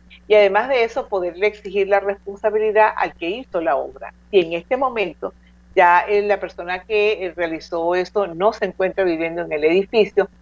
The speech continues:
habría que evaluar, contratar los servicios de un abogado para que el abogado con los do-,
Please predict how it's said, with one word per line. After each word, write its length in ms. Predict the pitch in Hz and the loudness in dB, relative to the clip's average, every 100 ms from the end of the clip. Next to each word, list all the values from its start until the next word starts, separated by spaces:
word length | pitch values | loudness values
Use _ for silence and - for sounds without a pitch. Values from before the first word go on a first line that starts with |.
| - - - | -14 -8 0
habría 400 | 175 175 190 185 | 2 6 4 4
que 140 | 220 | 4
evaluar, 580 | 220 220 208 202 175 143 - - - - | 6 6 6 4 2 -4 -20 -20 -20 -12
contratar 500 | 165 160 160 160 156 | -10 -6 -4 -2 -2
los 160 | 185 196 | -2 -4
servicios 540 | 208 220 240 - 165 | -4 -4 -8 -8 -6
de 140 | 165 156 | -4 -4
un 220 | 156 175 | -4 2
abogado 640 | 202 196 190 180 156 175 - - - | 6 6 6 4 2 -4 -14 -20 -6
para 240 | 175 170 165 | 0 0 -2
que 120 | 170 | -4
el 80 | 165 | -2
abogado 600 | 156 160 208 208 196 190 | -2 0 2 4 2 -2
con 180 | 185 | -8
los 120 | 180 175 | -8 -8
do-, 180 | 170 | -8